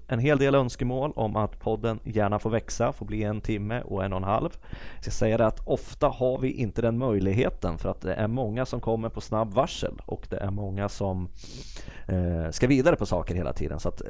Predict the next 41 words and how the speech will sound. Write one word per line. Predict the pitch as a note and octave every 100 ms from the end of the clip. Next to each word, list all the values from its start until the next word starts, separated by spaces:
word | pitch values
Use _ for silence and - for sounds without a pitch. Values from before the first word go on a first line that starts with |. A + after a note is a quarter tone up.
| -
runt | C3+ B2+
fyrtiofem | D3 C#3+ C3+ C#3
minuter, | C3 B2+ C3 A2+
en | A2
timme | - A#2 A2+ C3+ -
är | G2 -
en | G2+ G2+
seger | - - D3 F#3+ A2 G2
varenda | F#2+ G#2 G#2 G2+ G2+
gång | G#2 G2
vi | F#2+
lyckas | G2 - F2+ -
nå |
upp | G2 D3 - -
i | G#2+
de | F#2+ F#2+ - -
tiderna | G#2 C3 C#3 -
just | - F2 - - - -
nu. | B2+ G3+ - - - - - - -
Eh, | G#2+ G#2+
spelarna | - E3 D#3 E3 D#3+
som | C#3+
har | C3
varit | B2
här, | B2
Pontus, | - A2+ A#2 -
brukar | A2+ A2+
få | G#2+ A2 G#2+
samma | - G#2 G2+
fråga. | - G2+ F#2+ C3+ -
Vem | A#2 A#2 B2+ C3
i | -
laget | A2 A#2 B2 A2+ C#3 - -
skulle | - G#2 G2
du | F#2
helst | G2 A#2 -
vilja | G#2 G2 G2
vara | F#2+ F2+ G#2 - - - - - - -
för | - -
en | F#2 F#2
dag? | F2 A2 D#3